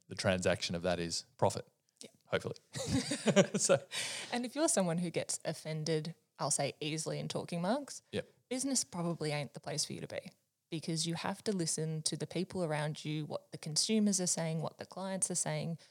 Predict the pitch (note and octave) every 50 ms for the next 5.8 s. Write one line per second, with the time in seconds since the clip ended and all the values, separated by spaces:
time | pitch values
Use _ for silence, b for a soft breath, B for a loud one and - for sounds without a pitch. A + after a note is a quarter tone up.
0 | b b - - - F3 F3+ D#3+ - E3+ F3 E3+ - - E3 D#3+ D#3+ E3 - _
1 | _ _ _ _ - - F#3+ - - - F3 E3+ E3+ D#3 E3+ E3 D#3+ D#3+ D3+ -
2 | D3 D3 - C#3+ C#3 - - - - - F#2+ - - - - _ _ _ _ _
3 | _ _ _ _ _ _ _ _ - F3 E3+ D#3+ D#3+ E3 D#3+ D#3 - - _ _
4 | _ _ _ _ _ _ _ _ _ _ _ _ _ _ _ C4+ C4 - - G3+
5 | F#3+ E3 F#3+ F3 D#3+ - E3 - E3 D#3+ D#3 D#3 D3+ D3+ D3+ D3+